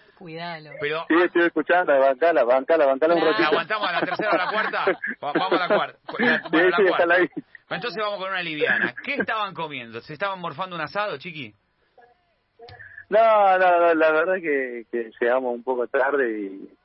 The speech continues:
Speaker 3: estamos haciendo el sanguchito de fiambre. La idea era juntarse nada más. Hace mucho
Speaker 2: Claro.
Speaker 3: que no nos juntábamos con los amigos, así que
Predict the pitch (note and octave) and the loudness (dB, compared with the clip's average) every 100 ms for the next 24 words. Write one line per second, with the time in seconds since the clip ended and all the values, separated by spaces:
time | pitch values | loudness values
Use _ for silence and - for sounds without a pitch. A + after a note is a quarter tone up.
0 | _ _ - C3 A#2 C3 B2 A#2 A2 - | _ _ -4 -4 -4 -6 -6 -8 -10 -6
1 | A#2 - A2 G#2 G2+ G2 G#2 C3 C#3 C3+ | -4 -2 -2 -2 -2 -4 -4 -4 -2 2
2 | A#2 A2 _ _ - A2+ G#2 A2 - G2+ | 2 0 _ _ -10 -4 0 0 -2 -4
3 | G2 G#2 G2+ A2 G#2+ G#2 G#2+ G#2+ G#2 G#2 | -4 -4 -8 -8 -8 -6 -6 -8 -10 -4
4 | G#2+ G#2 G2+ - A2 A#2+ A#2 - G2+ | -4 -4 -12 -16 -16 -8 -8 -8 -10